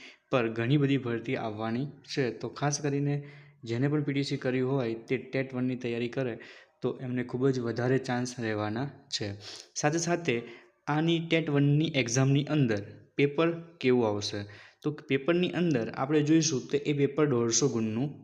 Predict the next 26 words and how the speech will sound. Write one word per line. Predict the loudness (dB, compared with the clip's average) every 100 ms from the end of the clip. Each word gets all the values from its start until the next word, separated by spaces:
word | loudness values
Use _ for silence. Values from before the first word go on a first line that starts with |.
| -16 -6
હશે | 0 0 -2 -10 -16 -20 -12 -2
અને | -2 2
એની | 2 4
અંદર | 2 2 2
દરેક | 2 2 0 -8 -18 -6
એમ | -2 0
સી | -2 -4
ક્યુ | -4 -4 -6 -6
હશે | -4 -4 -4 -8 -12 -18 -20 -12 -4
અને | 0
દરેક | 2 2 0
એમ | -2 -2
સી | -2
ક્યુના | -2 -2 -2 -4 -2
એક | 0
એક | 2 2
માર્ક્સ | 0 0 -2
હશે, | -2 -2 0
એટલે | 0 0 -2 0
એ | 0
રીતના | 2 0 0 2
દોઢસો | 0 0 0
ગુણનું | 2 2
પેપર | 2 0 0 -2 -8 -18 -20 _
થશે. | 4 4 2 -6 -4
અને | -4